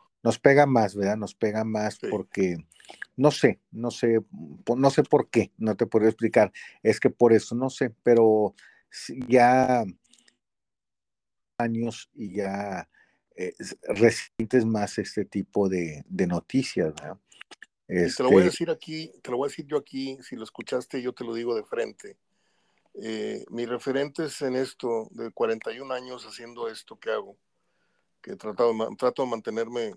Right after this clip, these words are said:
Speaker 2: con ejemplos para, para mantenerme en una línea de seriedad, eh, han sido el maestro Jesús Pablo Chavarrío, Chavarría, ha sido tú,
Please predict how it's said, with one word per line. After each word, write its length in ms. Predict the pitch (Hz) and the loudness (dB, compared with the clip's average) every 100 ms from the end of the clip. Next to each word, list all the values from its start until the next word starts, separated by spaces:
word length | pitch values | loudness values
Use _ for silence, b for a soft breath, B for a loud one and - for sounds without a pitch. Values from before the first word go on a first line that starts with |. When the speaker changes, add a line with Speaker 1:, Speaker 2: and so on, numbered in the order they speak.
| _ | _
Speaker 2:
con 180 | - 107 | -14 -10
ejemplos 760 | 107 - 123 117 110 107 - - _ | -10 -8 -8 -8 -12 -12 -14 -20 _
para, 260 | 104 101 98 | -12 -10 -10
para 260 | - 98 101 | -12 -10 -10
mantenerme 440 | 101 104 113 123 | -10 -8 -8 -8
en 60 | 120 | -8
una 120 | 120 | -8
línea 320 | 117 117 117 | -8 -6 -6
de 200 | 107 101 | -6 -10
seriedad, 540 | - 107 104 107 104 - _ _ _ _ _ _ _ - | -10 -10 -6 -4 -4 -6 _ _ _ _ _ _ _ -10
eh, 240 | 104 101 - | -8 -8 -6
han 140 | 123 | -8
sido 240 | 127 123 120 | -6 -6 -4
el 60 | |
maestro 320 | 117 113 - | -4 -6 -10
Jesús 280 | - 107 117 | -16 -14 -12
Pablo 240 | - 110 110 | -6 -6 -6
Chavarrío, 680 | 113 104 104 117 110 104 _ _ | -4 -4 -4 -8 -8 -10 _ _
Chavarría, 460 | - 104 107 113 107 | -6 -4 -4 -8 -8
ha 160 | 117 | -10
sido 260 | - 117 110 | -12 -10 -10
tú, 320 | - 120 113 | -8 -10 -10